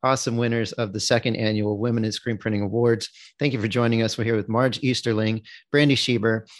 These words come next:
Iris Sauzier, Jessica Tillery, and Adrian Palmer, and our own Nicole Pape. Thank you for being here. We're gonna pick up right back on our conversation. However, during the break, there was some really good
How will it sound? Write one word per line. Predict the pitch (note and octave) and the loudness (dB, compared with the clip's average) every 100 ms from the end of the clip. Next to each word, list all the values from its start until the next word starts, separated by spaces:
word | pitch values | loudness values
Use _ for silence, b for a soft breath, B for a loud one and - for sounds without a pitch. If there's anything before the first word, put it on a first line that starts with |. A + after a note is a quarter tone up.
| B B - | B B 0
Iris | C#3 D3 C3+ | 4 4 4
Sauzier, | C#3 B2 - A#2 G#2+ A2 B B B - | 2 2 0 0 -2 -4 B B B 2
Jessica | D#3+ D3+ B2 | 2 4 -2
Tillery, | - B2 A2 G#2+ G#2+ B B B _ C3 | 2 4 6 4 2 B B B _ -4
and | A#2 A#2 | -2 0
Adrian | E3+ D3 C#3+ B2+ | 2 4 2 2
Palmer, | - A2+ A#2+ A#2 A2+ b b b - | 2 0 2 2 -2 b b b -2
and | C3+ C3 B2 | 2 2 2
our | B2 B2+ | 2 4
own | C3 B2+ B2 G#2 _ _ _ _ | 4 2 0 -4 _ _ _ _
Nicole | B2+ B2 A#2+ A2 | -4 0 0 0
Pape. | A#2 G#2 - - | 0 0 -2 0
Thank | C3 C3+ | 0 2
you | B2 | 0
for | B2+ | 0
being | G#2+ A2 G#2+ | 0 0 0
here. | G#2 G#2+ - B B - | -2 -4 -6 B B -8
We're | A2+ | 0
gonna | B2+ A#2+ | 2 2
pick | C#3 C3 | 2 0
up | A#2 | 2
right | A#2 A#2+ A#2 | 2 2 2
back | A#2 A2+ A#2+ | 0 0 -2
on | |
our | G#2+ | -2
conversation. | - A#2 A2 B2+ A#2 A#2 | -2 -2 0 0 0 -2
However, | A#2 A#2+ A#2 | 0 0 0
during | A#2 C3 A#2 | 0 0 0
the | |
break, | G2+ C3 B2+ | 0 0 2
there | A#2+ | -2
was | G#2 | -2
some | A#2+ A#2 | -2 0
really | A2+ A2 | 2 2
good | A#2+ G#2+ | 0 -2